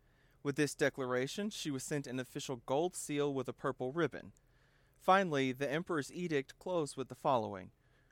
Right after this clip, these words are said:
"We expect you, O Queen, to rule your people in peace and to endeavor to be devoted and obedient."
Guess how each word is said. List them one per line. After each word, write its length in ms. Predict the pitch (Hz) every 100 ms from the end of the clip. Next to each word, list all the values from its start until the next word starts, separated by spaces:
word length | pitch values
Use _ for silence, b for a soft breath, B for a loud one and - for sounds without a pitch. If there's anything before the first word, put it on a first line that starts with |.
| b b -
"We 160 | 143
expect 580 | 143 - - 175 - -
you, 320 | 156 139 135 -
O 200 | 127 147
Queen, 640 | - - 180 135 113 123 135
to 180 | - 135
rule 300 | 127 156 208
your 180 | 247
people 480 | 226 160 139 139 135
in 140 | 131 156
peace 500 | - 120 117 - -
and 180 | 131 127
to 180 | - 131
endeavor 440 | 120 135 156 180
to 140 | -
be 140 | 160 135
devoted 600 | 127 - 131 139 147 139
and 200 | 120 123
obedient." 680 | 120 120 117 98 69 -